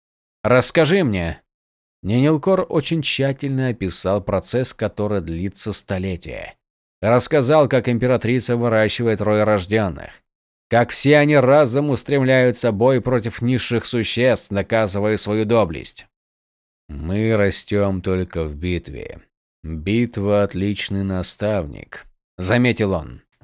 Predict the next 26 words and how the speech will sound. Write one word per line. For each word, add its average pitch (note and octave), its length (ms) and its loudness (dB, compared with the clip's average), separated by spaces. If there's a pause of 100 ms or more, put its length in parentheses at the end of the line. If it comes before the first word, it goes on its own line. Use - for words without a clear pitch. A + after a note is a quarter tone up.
(500)
О A#2+ 140 4
том G3+ 360 4
же, E3 140 4
как E3+ 240 2
часто D#3 560 4
умирали A2+ 800 4
и F2+ 40 -2
менялись A2+ 720 0
императрицы, A2 800 0
Нинелкор E3+ 580 0
рассказывать F#2+ 720 0
не F2+ 120 -4
стал. D2 480 -6 (480)
Когда E2+ 420 0
Килрук G#2+ 460 -2
спросил C#3 460 -2
его, D3 280 0
какой D3 380 -2
была F#2 280 0
императрица A2+ 680 -2
много G2 320 -2
лет E2+ 240 -4
назад, A#2+ 480 0 (420)
Идеал G2+ 420 2
сменил G2 380 -2
тему. - 440 -8